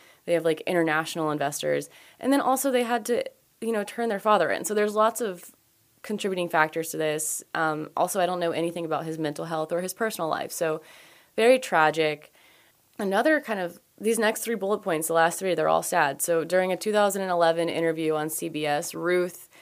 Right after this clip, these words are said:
claimed that she and Bernie had attempted suicide after his fraud was initially exposed, and they both took, quote, "a bunch of pills in a suicide pact on Christmas Eve two thousand eight."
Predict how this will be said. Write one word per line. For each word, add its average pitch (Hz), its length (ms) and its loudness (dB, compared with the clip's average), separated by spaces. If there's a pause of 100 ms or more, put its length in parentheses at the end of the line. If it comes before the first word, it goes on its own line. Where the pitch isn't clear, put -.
(280)
claimed 170 440 2
that 156 300 2
she 185 300 -2
and 170 160 0
Bernie 156 360 0
had 165 140 -6
attempted 165 440 -6
suicide 156 640 -2
after 160 340 -2
his 156 240 -8
fraud 156 320 0
was 156 240 -2 (100)
initially 160 440 -2
exposed, 127 600 -6
and 170 140 -4
they 160 60 4
both 160 300 0
took, 160 300 -6
quote, 160 320 0
"a 165 80 -2
bunch 165 320 0
of 196 160 -8
pills 147 480 -4
in - 100 -6
a 156 60 -2
suicide 156 540 -2
pact 160 320 -6
on 156 160 -6
Christmas 170 480 -10
Eve 156 260 -6
two - 100 -20
thousand - 380 -4
eight." - 320 -12